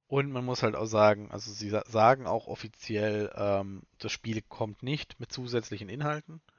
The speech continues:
Es kommt so, wie es ist. Es kommt auch mit den Bugs, die drin war. Es kommt mit den Fehlern, die drin war. Und das ist natürlich einfach der Ursprungsversion geschuldet. Ähm, es kommt auch mit allen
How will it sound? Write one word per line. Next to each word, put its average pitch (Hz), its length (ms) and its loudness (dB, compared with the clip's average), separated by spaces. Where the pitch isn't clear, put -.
Es - 200 -6
kommt 120 480 -2
so, 117 260 -6
wie 107 100 -4
es 95 100 -10
ist. - 380 0
Es 131 100 -14
kommt - 200 -6
auch 101 60 -6
mit 110 120 -10
den 98 140 -8
Bugs, - 340 2
die 151 80 -6
drin 147 260 -4
war. 143 240 0
Es - 140 -10
kommt 110 140 -8
mit 101 120 -14
den 95 100 -14
Fehlern, 143 380 0
die 135 120 -10
drin 127 240 -8
war. 123 180 0
Und 107 220 -12
das 104 100 -10
ist 107 160 -8
natürlich 104 400 -6
einfach 104 380 -8
der - 120 -4
Ursprungsversion 98 840 -10
geschuldet. 85 560 -8
Ähm, 92 680 -4
es - 120 -18
kommt 110 180 -4
auch 98 80 0
mit 104 100 -6
allen 101 360 -4